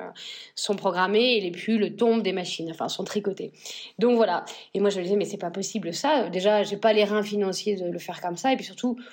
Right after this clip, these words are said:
si je produis des choses qui plaisent pas, qui sont pas vendues, il va falloir que je fasse des soldes. Et j'avais pas envie de faire de soldes parce qu'en fait, les soldes, c'est venir, je trouve, casser la valeur d'un prix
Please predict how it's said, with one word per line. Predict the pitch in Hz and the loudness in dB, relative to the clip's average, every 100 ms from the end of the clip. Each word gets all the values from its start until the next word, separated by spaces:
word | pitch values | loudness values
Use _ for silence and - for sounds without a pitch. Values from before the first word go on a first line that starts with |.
| - _ _ _ _ _ _ | -20 _ _ _ _ _ _
si | - 277 269 | -2 2 2
je | |
produis | 208 247 240 | 4 2 2
des | 226 | 2
choses | 233 247 254 240 | 2 2 0 0
qui | 233 | -4
plaisent | - 180 - | -2 -4 0
pas, | 208 | -2
qui | - | -2
sont | 180 | -4
pas | 175 | -2
vendues, | 175 226 | 0 2
il | |
va | 254 | 2
falloir | 185 185 | 2 -2
que | |
je | 175 | -2
fasse | 175 151 | -2 -2
des | 151 | -2
soldes. | 147 208 262 302 185 165 - - | 0 4 4 4 2 0 -4 -6
Et | 165 | -2
j'avais | 170 | -2
pas | 165 294 | 2 4
envie | 302 240 | 4 2
de | |
faire | - 165 | -2 -4
de | 160 | -2
soldes | - 294 | 0 0
parce | - | 0
qu'en | - 180 | -4 -4
fait, | 170 165 170 | -4 -4 -4
les | 170 | -2
soldes, | - 214 254 220 | 2 4 2 0
c'est | - 202 | -2 -4
venir, | 190 202 214 214 185 175 | 0 2 2 0 -4 -10
je | 185 | -14
trouve, | - 214 202 175 175 - - - - | -6 -4 -2 -4 -8 -14 -14 -16 0
casser | 233 226 254 | 0 2 4
la | 220 | 4
valeur | 208 220 220 220 | 6 4 4 2
d'un | 202 196 | 2 -2
prix | 196 - 254 285 330 | -4 0 4 4 2